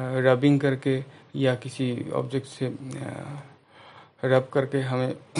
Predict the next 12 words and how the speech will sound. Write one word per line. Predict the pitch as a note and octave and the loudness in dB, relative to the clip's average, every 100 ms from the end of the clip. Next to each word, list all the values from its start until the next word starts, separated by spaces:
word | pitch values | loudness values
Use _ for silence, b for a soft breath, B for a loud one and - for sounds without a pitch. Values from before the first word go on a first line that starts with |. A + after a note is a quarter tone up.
| C3 | -2
इसका | - C#3 | 2 0
tone | C3+ C3 C3+ | 2 2 2
को | C3+ | 2
develop | C#3 B2+ B2 C3 | 0 0 0 -2
नहीं | C3 B2 | -2 -2
करना | A#2+ A2+ | -4 -6
है, | A#2+ | -8
क्योंकि | D3 C#3 C#3+ C3+ C#3 | -10 -10 -6 -2 0
वो | C3+ C#3+ C#3+ C#3 - - C3 C3+ D3 | 2 4 2 -4 -8 -12 -14 -14 -8
बिल्कुल | C3 C3 C3 D3+ | 0 0 0 0
ही | E3 | 2
गलत | C3+ B2+ C3+ D3 | 2 2 2 -2